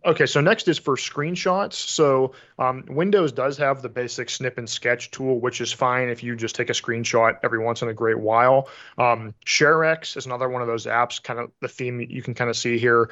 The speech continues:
where it's just so good for free. Um, completely free, there's nothing to pay for. It has tons of capture options like scrolling capture and monitor capture, app capture. Um, it has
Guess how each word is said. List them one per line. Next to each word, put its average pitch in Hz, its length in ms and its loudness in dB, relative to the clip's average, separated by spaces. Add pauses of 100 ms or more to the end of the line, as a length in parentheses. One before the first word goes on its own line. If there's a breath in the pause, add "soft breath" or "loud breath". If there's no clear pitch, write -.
(260 loud breath)
where 131 140 4
it's 123 120 0
just - 400 0
so 123 260 2
good 120 560 0
for 117 180 -6
free. 123 520 0 (240 loud breath)
Um, 120 400 2
completely 147 400 2
free, 127 340 2
there's 117 140 -4
nothing 120 220 -4
to 113 40 -4
pay 117 240 0
for. 117 380 0
It 120 100 0
has 117 460 2 (320 loud breath)
tons 165 240 2
of 139 100 -4
capture 139 460 -2
options 127 480 -4
like - 100 -12
scrolling 151 460 0
capture 135 540 0
and 110 180 -8
monitor 127 380 -2
capture, 120 680 0
app 117 240 -2
capture. 117 580 -2 (340 loud breath)
Um, 113 380 -4
it 117 140 0
has 113 560 0